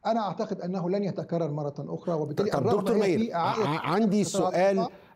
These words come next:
Speaker 2: إن إحنا،
Speaker 1: وتمركز في
Speaker 2: إن
Speaker 1: محور
Speaker 2: إحنا بقينا بنسمع عن حاجة اسمها محور ديفيد موازي لمحور فيلادلفي.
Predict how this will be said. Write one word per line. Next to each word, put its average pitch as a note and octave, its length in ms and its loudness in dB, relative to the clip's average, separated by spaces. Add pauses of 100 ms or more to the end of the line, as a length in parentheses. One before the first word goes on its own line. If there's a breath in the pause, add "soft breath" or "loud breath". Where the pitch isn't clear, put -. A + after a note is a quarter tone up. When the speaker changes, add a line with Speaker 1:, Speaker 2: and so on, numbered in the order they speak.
Speaker 2:
إن D3+ 120 2
إحنا، G3+ 160 0
Speaker 1:
وتمركز - 260 -6
في - 80 -2
Speaker 2:
إن E3+ 60 2
Speaker 1:
محور F3 120 2
Speaker 2:
إحنا E3+ 220 0
بقينا D#3+ 340 0
بنسمع F3+ 720 0
عن C#3 100 -2
حاجة D#3+ 260 -4
اسمها D#3+ 260 0
محور D#3 540 0
ديفيد E3 720 0 (440 loud breath)
موازي E3 680 0 (340)
لمحور D3+ 600 -2
فيلادلفي. C#3+ 920 -4